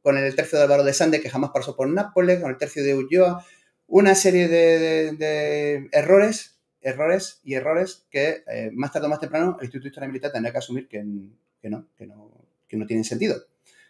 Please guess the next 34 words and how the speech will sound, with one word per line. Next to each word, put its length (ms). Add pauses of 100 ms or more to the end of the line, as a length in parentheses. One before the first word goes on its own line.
(180)
Y 60
ya 80
si 120
hablamos 220
del 100
regimiento 340
Corona, 240
empa-, 320
emparentarlo 580
con 120
el 120
tercio 220
de 80
Padilla, 320
con 100
el 80
tercio 220
de 80
Figueroa, 240
que 120
eran 140
dos 120
tercios 180
completamente 400
diferentes, 280
pues 140 (160)
mucho 180
peor. 160 (1200)
En 80
fin, 100
corremos 300
un 80
tupido 240
velo. 160